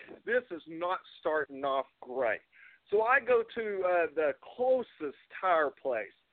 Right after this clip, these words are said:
and, uh, which was about two minutes up the road. Uh, luckily, this happened right in my town before I got out of town. So that's kind of a good thing. Uh,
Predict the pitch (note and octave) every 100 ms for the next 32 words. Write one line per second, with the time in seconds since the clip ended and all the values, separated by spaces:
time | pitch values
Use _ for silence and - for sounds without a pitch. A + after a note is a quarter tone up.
0 | _ _ _ _ - _ - D#3+ D#3 D3+
1 | D3+ D#3+ C#3+ D#3 F3+ F#3 F3+ E3 E3+ D#3+
2 | - _ _ _ _ _ _ _ - B3
3 | A#3+ G#3+ F#3+ D#3+ - D3+ D#3+ C#3+ C3+ A2+
4 | - _ - - D3 G3 B3 B3 A3 F#3+
5 | D#3+ _ _ - F#3+ F#3+ - G3 F#3+ F#3+
6 | F3 C#3 A#2+ - _ _ _ _ _ C3+
7 | F3 E3+ E3+ E3 D#3 D3+ - - C#3+ B2+
8 | C3 - E3+ D#3+ D#3+ C#3+ D3+ D3 D3 C#3
9 | C3 - C#3 A2 F#2+ _ _ - F#3 F3
10 | A3+ A3+ - F#3+ D#3+ C#3 B2+ C3+ B2+ A#2+
11 | A2+ F#2 _ - _ _ _ - E3 D#3
12 | C#3+